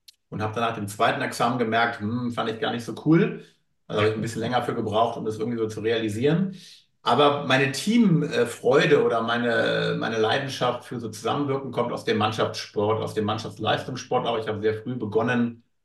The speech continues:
relativ engagiert, äh, Feldhockey, äh, zu spielen als kleiner Bub und kam da sehr früh schon in Trainerverantwortung. Also mit dreizehn wurde mir ein Kasten Bälle gegeben, nach dem Motto, "Stefan, irgendwie hast du so eine Fähigkeit, du kannst irgendwie ganz gut mit Menschen, hier, mach mal Trainer." Also mit dreizehn.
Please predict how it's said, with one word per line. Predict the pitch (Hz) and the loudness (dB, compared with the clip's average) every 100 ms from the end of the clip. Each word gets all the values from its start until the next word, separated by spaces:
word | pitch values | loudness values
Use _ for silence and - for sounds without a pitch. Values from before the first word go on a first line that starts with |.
| _ _ - | _ _ -2
relativ | 107 110 104 | 0 0 -2
engagiert, | - - 110 110 113 110 | -6 -4 -4 -2 -2 0
äh, | - | -2
Feldhockey, | - 156 160 151 - 143 131 | 2 2 4 0 2 2 2
äh, | 104 - - | 0 -4 -8
zu | - 107 | -6 -8
spielen | - 190 185 151 | -6 -2 2 2
als | 104 - | -2 -6
kleiner | - 113 107 | -4 -2 0
Bub | 143 165 165 | 2 2 2
und | 113 107 110 _ _ _ _ | -4 -6 -10 _ _ _ _
kam | 113 120 | -2 2
da | 113 | 4
sehr | 120 127 | 4 2
früh | - 156 | 2 0
schon | 156 123 | 2 -4
in | 101 | -2
Trainerverantwortung. | - 147 147 131 123 143 123 143 110 | 0 2 2 4 2 2 2 0 0
Also | 107 | -2
mit | 107 107 | -2 0
dreizehn | 110 120 131 110 | 0 0 -2 0
wurde | 110 | 0
mir | 113 113 113 110 - | 2 0 0 -2 -10
ein | - | -4
Kasten | 113 - 120 | -4 -2 0
Bälle | 117 151 | 4 4
gegeben, | 143 131 139 156 156 | 4 4 4 6 4
nach | 127 | 4
dem | 123 | 0
Motto, | 120 113 | -2 -2
"Stefan, | - 123 123 | -2 0 0
irgendwie | 117 117 | 0 0
hast | 117 117 | -2 -2
du | 117 | -4
so | |
eine | 113 | -4
Fähigkeit, | 107 120 - 123 107 | -4 -6 -4 -2 -2
du | |
kannst | 110 117 | -2 -4
irgendwie | - 117 | -4 -4
ganz | 110 | -4
gut | 113 117 | -6 -6
mit | 110 | -2
Menschen, | 113 127 131 | -2 -2 -4
hier, | 117 120 | 0 0
mach | 117 110 | 0 0
mal | 113 | -2
Trainer." | 104 - 127 151 147 - | -2 0 2 4 2 -2
Also | 104 | -8
mit | 104 | -6
dreizehn. | 110 117 - 143 | -2 -2 0 -2